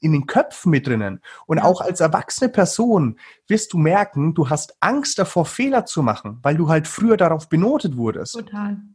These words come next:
Speaker 1: Aber ganz ehrlich, wenn du das mal aus deinem Kopf rausbekommst und dir lieber angehst, Fehler machen ist geil.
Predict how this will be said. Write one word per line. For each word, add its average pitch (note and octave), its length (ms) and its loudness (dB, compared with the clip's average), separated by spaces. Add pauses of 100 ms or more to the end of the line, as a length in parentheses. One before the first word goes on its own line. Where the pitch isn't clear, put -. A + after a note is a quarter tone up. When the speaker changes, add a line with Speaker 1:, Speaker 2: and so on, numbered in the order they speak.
(120)
Speaker 1:
Aber E3+ 220 2
ganz A3 240 2
ehrlich, G3 280 0
wenn F3 80 4
du E3 80 4
das G3+ 280 -2
mal A3 120 4
aus G3 120 2
deinem E3+ 220 0
Kopf - 320 -4
rausbekommst C3 720 -2
und D#3+ 200 -2
dir E3+ 220 0
lieber D#3+ 240 0
angehst, F3 400 -2
Fehler A#3 420 2
machen E3 320 0
ist - 440 -8
geil. C#3+ 480 0